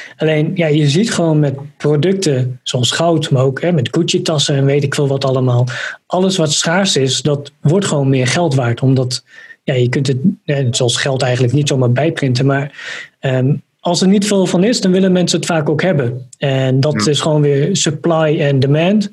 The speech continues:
Speaker 1: hè, oftewel aanbod en, vraag en aanbod. En als er veel vraag is, maar weinig aanbod, dan gaat, eh, dan gaan de prijzen omhoog.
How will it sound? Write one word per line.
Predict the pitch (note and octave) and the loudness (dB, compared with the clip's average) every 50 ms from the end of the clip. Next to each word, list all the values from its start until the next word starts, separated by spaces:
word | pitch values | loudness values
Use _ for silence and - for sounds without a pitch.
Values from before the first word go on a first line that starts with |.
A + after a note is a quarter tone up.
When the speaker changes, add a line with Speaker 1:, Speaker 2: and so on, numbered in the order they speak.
| _ | _
Speaker 1:
hè, | _ - D3 E3 | _ -2 -2 0
oftewel | D#3 C3+ - D#3+ C#3+ C#3+ D3+ - | 0 0 -2 -2 -4 -2 -2 -2
aanbod | D#3+ D#3+ D3+ D3 C#3+ C#3 - | 0 2 2 2 0 0 -2
en, | C3+ C#3 C#3+ | -4 -4 -4
vraag | - - E3 D#3 D3 D#3 | -4 -4 -2 -2 -2 0
en | C#3+ C#3 | 0 0
aanbod. | D#3 E3+ E3+ F#3+ A3+ A#3 - - - - - - - - - - | 2 2 2 2 0 -2 -4 -10 -10 -10 -8 -6 -6 -8 -8 -6
En | - D3 D3+ D3 | -4 -2 0 2
als | D3 C#3+ C#3+ - | 0 0 0 0
er | D#3 C#3+ C#3 D3+ C#3 | 0 0 -2 -2 -2
veel | D3 E3+ F3+ E3+ | -2 0 0 0
vraag | F3 F3+ E3+ E3 D#3 | 0 0 0 0 0
is, | E3+ D3+ | 0 0
maar | D3+ D#3 D3+ | 2 2 2
weinig | D#3 D#3 D#3+ D3 D3 D3 | 2 2 2 0 0 0
aanbod, | D#3+ F#3 G3 D3 C3+ C#3 C#3 - _ | 0 0 2 2 0 -2 -4 -6 _
dan | E3+ E3 | -4 -2
gaat, | D3 - G3 F#3 F#3+ - | 0 0 0 0 0 0
eh, | D#3+ C#3+ C3+ C#3 C#3+ D3+ - - _ _ _ _ _ _ _ _ _ _ _ _ _ _ _ _ | 0 0 0 0 -2 -4 -6 -10 _ _ _ _ _ _ _ _ _ _ _ _ _ _ _ _
dan | - D#3+ D3+ | -2 -2 0
gaan | D3 F#3+ F3+ | 0 0 0
de | F3 D#3 | 0 0
prijzen | D3 D3+ D3+ C#3+ C3+ C3+ | 0 0 0 0 0 2
omhoog. | B2+ E3+ A#3+ E3+ B2 - - | 2 2 2 0 0 -4 -8